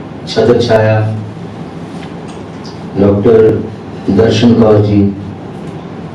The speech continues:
جنہاں دی لگن دے کارن انہاں خوبصورت جڑا ہے ماحول اسریا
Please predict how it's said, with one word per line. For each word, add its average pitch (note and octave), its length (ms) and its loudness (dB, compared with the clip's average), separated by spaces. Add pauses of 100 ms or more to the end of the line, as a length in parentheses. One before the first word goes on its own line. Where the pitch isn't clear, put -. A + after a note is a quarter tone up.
(480)
جنہاں A#2+ 360 6
دی A#2 420 4 (1500)
لگن A#2 440 4 (1500)
دے A2 200 4
کارن A2 520 4
انہاں A2+ 200 2 (140)
خوبصورت A#2+ 680 4 (920)
جڑا G#2 240 4
ہے G2 380 4 (260)
ماحول F#2+ 480 2
اسریا G2 320 4